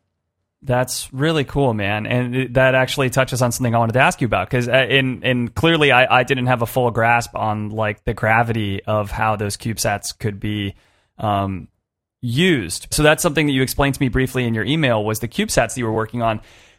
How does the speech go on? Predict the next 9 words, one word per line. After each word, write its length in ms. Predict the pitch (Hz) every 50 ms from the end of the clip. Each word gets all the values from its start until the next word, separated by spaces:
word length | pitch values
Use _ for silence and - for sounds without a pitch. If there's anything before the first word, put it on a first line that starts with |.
| - - -
And 120 | 170 165
it 60 | 170
just, 300 | 156 214 220 - - - _ _ -
it, 260 | 185 180 156 - _ _ _ _ _ _ _ _ _ _ _ _ -
it 100 | 175 175
kind 240 | - - 220 233
of, 80 | 247 220 175 165 - _ _ _ _ _ _ -
it, 300 | 147 127 104 117 117 120
it, 440 | 127 127 123 - 117 127 143 139